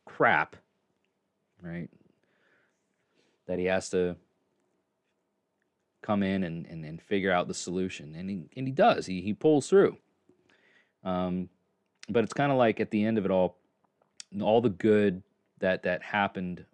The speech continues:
from his involvement cannot be, um, you know, the,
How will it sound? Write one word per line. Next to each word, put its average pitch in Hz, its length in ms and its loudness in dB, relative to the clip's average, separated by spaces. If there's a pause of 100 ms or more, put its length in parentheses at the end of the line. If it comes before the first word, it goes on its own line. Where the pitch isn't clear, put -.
(120)
from 90 240 -6
his 87 280 -6
involvement 90 640 -2 (420)
cannot 110 680 -2
be, 98 460 2 (2500)
um, 80 560 -6 (200)
you 92 120 -10
know, 85 140 -6
the, 80 320 -8